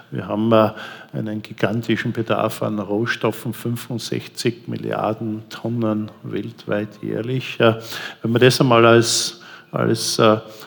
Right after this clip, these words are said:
Punkt stehen lassen und sagen, solange wir sozusagen die Gesellschaft und ihren Ressourcenkonsum nicht verändern, dadurch, dass wir in der Gesellschaft uns verändern,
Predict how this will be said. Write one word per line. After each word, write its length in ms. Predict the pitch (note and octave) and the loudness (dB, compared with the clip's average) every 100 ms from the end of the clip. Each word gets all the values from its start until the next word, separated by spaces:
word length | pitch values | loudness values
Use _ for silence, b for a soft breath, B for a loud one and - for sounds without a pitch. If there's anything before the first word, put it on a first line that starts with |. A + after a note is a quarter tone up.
| B F#3 D3 _ D#3 B2 | B -16 -16 _ -8 -4
Punkt 260 | B2+ B2+ - | -2 -2 -6
stehen 380 | - A2+ B2 | 0 4 4
lassen 360 | C3+ A2+ A2+ - | 4 2 2 -2
und 140 | A#2 A2 | -4 -4
sagen, 300 | G#2+ A2 A#2 | -2 -2 -2
solange 460 | - G#2 A2+ A2+ | -2 -2 -2 -2
wir 240 | A2 B2+ B2 | 2 4 4
sozusagen 600 | - - B2+ - A2+ A2 | 0 -4 -6 -4 -6 -6
die 100 | A2+ | -8
Gesellschaft 800 | - A2 - A2 B2+ C3+ A#2+ - | -6 -4 -2 -2 -2 -2 -4 -6
und 200 | A2+ G#2+ | -10 -10
ihren 380 | - A2 A2 G#2 - - | -6 0 2 0 -6 -6
Ressourcenkonsum 960 | G2+ - A#2+ A#2 A2+ - G#2+ - A2+ | -4 -4 -4 -4 -6 -8 -6 -2 -2
nicht 240 | A2 G2+ - | -2 -6 -8
verändern, 720 | - - A#2 C3 A2+ A2 D3 B B B B B _ | -10 -2 2 4 6 6 4 B B B B B _
dadurch, 320 | - A2+ A#2 A#2+ | -14 -2 0 0
dass 280 | - - | -4 -6
wir 260 | G#2+ G#2+ G#2 - - | 2 2 2 -4 -8
in 100 | G#2 | -8
der 80 | F#2+ | -6
Gesellschaft 680 | - - A#2+ C#3 A2+ - A#2 | -6 0 0 2 0 -4 -6
uns 160 | G#2 | -10
verändern, 580 | - A2+ G2+ G#2+ B2 C#3 | -8 -10 -8 -2 0 0